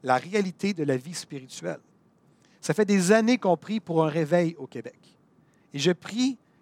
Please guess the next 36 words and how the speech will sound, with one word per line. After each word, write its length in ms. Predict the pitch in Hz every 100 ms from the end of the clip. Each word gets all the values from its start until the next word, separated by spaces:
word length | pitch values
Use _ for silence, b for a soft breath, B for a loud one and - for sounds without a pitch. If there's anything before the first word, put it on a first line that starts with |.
| _
que 140 | 160
ça 240 | 151 - 160
puisse, 600 | - 208 220 190 - - b
que 80 | -
cette 160 | 190 -
pandémie-là 520 | 226 220 208 208 233
puisse 380 | - 196 - - b b -
non 160 | 208
pas 200 | - 240
démarrer 440 | 202 165 185 175 220
un 100 | 156
réveil, 680 | 147 156 151 190 262 190 113 b b b -
mais 420 | 139 160 190 190
ma 140 | 151 147
prière, 440 | - 180 208 233
c'est 140 | 185 170
que 240 | 165 170 b b b
cette 340 | - - 156
pandémie 480 | - 214 202 190 214
puisse 380 | - - 190 180
contribuer 720 | - 277 - 190 190 202 226 - b b
à 120 | 143
débuter 640 | 143 208 220 208 - 226 226 b b _
un 220 | 139 147
éveil 640 | 185 214 185 202 151 110 98 _ _ _
spirituel. 760 | - - 139 135 - 151 131 113 b b
C'est 120 | -
quoi 100 | 277
la 80 | 240
différence 480 | - 190 180 220 185
entre 180 | 156
un 160 | 156 160
éveil 460 | 180 165 196 202 165
et 60 |
un 100 | 147
réveil ? 640 | 139 165 160 185 220 151